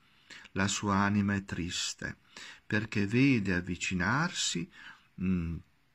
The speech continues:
la sua morte. Gesù sa in precedenza tutto quello che gli accadrà,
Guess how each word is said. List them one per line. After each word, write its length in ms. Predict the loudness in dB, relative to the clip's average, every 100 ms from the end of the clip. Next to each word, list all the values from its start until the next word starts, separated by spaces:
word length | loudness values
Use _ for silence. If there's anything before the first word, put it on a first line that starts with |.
| _ _ -4
la 180 | -2
sua 260 | -2 -4 -4
morte. 800 | -2 0 -2 -4 -8 -6 -6 -6 _ _ _ _
Gesù 400 | -2 0 2 0
sa 460 | 0 2 2 2 -2
in 200 | -2 0
precedenza 920 | 0 -2 -2 0 2 2 2 -2 -4
tutto 600 | -2 -4 -4 -8 -8 -8
quello 560 | -4 -2 0 2 0 0
che 160 | -2
gli 180 | 0 0
accadrà, 800 | 0 -2 -6 -4 -4 -4 -6 -6